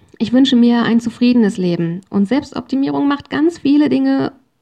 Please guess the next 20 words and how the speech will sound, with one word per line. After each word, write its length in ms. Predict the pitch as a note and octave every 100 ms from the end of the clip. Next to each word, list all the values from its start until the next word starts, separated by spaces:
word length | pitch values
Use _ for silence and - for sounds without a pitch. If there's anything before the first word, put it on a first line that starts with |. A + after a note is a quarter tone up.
| _
aber 320 | - B3+ C4+ -
eins 200 | C#4+ -
macht 180 | C#4
sie 100 | D#4+
nicht, 400 | D#4 G3 - - -
zufrieden. 560 | E4+ - G3 F#3+ F3+
Ganz 260 | A#3 B3 B3
im 100 | A#3
Gegenteil. 500 | F#3 F3+ - - F3+ _ _ - _
Selbstoptimierung 920 | - C#4 - B3 - A#3+ A#3+ A#3+ G#3+
macht 340 | G#3 - -
unzufrieden. 720 | G#3+ B3+ B3+ - F3+ E3+ E3+ _ _ _ _ _ _ _ _ - -
Aus 120 | G#3+
diesem 220 | C4 C#4
Grund 220 | B3 B3+
möchte 280 | A#3+ D4 -
ich 100 | A3+
ja 100 | F#3+
da 80 | F#3
raus. 420 | F#3 F3 F3+ -